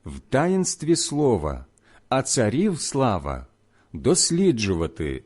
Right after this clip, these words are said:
слово. Як неба висота і як землі глибина, так серце в царів недослідне. Відділи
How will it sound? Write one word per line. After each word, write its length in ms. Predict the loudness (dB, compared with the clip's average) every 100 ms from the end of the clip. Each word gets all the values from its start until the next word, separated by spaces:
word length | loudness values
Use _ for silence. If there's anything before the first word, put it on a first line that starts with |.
| _
слово. 680 | -8 -2 0 2 0 -6 -10 _ _ _ _ _ _ _ _ _ _ _ _ _ _ _ _ _ _ -6
Як 500 | 0 0 0 -12 0
неба 420 | 4 6 4 2
висота 640 | 2 0 0 -4 -2 -2 -4 -10 _ _ _ 0
і 140 | 2
як 160 | 4 2
землі 460 | 2 4 6 4
глибина, 720 | 4 2 2 2 2 2 0 -4 _ _ _ -20 _ _
так 320 | 0 2 0
серце 840 | 0 2 2 0 -4 -2 -2 -2 -6
в 140 | -12 -8
царів 760 | -4 0 2 2 2 0 -10 -20 _
недослідне. 1160 | -2 2 2 4 2 2 2 2 2 -2 -4 -6 -14 _ _ _ _ _ _ _ _ _ _ _ _ _ _ _ _ _ _ _ _ _ _ _ _ _ _ _ _ _ _ _ _ _ _ _ _ _ _ _ _ _ -16
Відділи 880 | 0 2 2 4 4 8 8 6